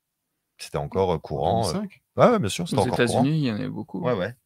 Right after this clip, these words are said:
Speaker 1: Aux États-Unis, ça a été la résistance pendant très longtemps.
Speaker 2: Ah bon ?
Speaker 1: Ouais, ouais, ouais.
Speaker 2: Ah.
Speaker 1: Et donc, euh, là, ça n'est pas un recadrage à la hache, parce que c'est de l'open matte.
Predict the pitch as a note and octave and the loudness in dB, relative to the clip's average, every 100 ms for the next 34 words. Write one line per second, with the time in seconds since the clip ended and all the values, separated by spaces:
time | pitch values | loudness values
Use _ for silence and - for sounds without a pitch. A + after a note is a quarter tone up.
0 | _ - F2+ G2 F2 B2 - F#2 F2+ E2+ | _ -12 -6 -4 -2 -4 -4 -6 -4 -4
1 | F2 E2 A2 G#2+ F2 D#2+ - B2 G#2 E2 | -4 -6 -6 -6 -8 -10 -6 -6 -6 -8
2 | - _ _ B2 D3 B2 - G#2+ F#2+ D2+ | -16 _ _ -14 -14 -14 2 8 8 8
3 | C#2 - - _ - - - F#2+ B2+ C#3 | 2 -4 -18 _ -20 -18 -8 0 2 4
4 | - A#2 A2 G#2 G#2+ C3+ D3 C#3 G2+ - | 4 4 4 2 0 4 6 4 2 -4
5 | - A2 G#2 - C3+ A#2 F2 F2+ G2+ G#2 | -2 -2 -2 0 0 0 -4 -6 -4 -2
6 | F#2 F#2 F2 E2+ A#2+ G#2+ F2 G#2+ C3+ - | 0 0 0 -2 0 2 2 0 -6 -14
7 | - _ - - - F2 - E2+ F2 F2 | -18 _ -16 -14 -10 -10 -10 -10 -8 -10
8 | - D#2+ D#2 D2+ C#2+ B1+ - | -10 -10 -10 -12 -16 -16 -20